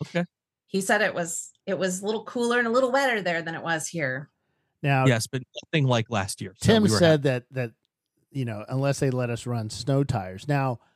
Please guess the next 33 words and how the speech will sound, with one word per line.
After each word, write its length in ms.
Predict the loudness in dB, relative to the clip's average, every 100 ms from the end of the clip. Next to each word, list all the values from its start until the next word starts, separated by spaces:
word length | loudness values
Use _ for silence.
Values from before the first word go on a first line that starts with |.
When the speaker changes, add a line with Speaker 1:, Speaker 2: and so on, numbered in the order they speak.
| _ _ _ _ _ -10
Speaker 3:
I'm 240 | -8 -8
pretty 260 | -2 2 2
certain 380 | 2 0 0 -6
snow 300 | -4 -2 2
tires 360 | 2 2 2
were 140 | 2 2
allowed 300 | 2 0 -2
at 80 |
one 240 | -4 -4 -4
point 380 | -4 -4 -4 -10 _ _
at 160 | -8 -4
one 260 | -4 -2
race 540 | 0 2 0 -2 -10 -12 -6
by, 320 | -4 -4 -8
I 80 | -8
think, 200 | -6 -6
our 200 | -2 -2
bank 260 | 0 0 0
used 260 | -2 -2 -2
them. 220 | -4 -6 -10 _ _ _ _ _ _ -8
At 100 | -4
a 60 |
race 260 | -2 -2 -2
up 140 | -4
there. 300 | -2 -2 -2 -4 _
Not 340 | -6 -2 -4 -4
quite 260 | -4 -4
certain 300 | -6 -8 -6
it 100 | -6
was 160 | -6 -4
our 160 | -4
bank 320 | -4 -6 -6 -6
or 320 | -6 -8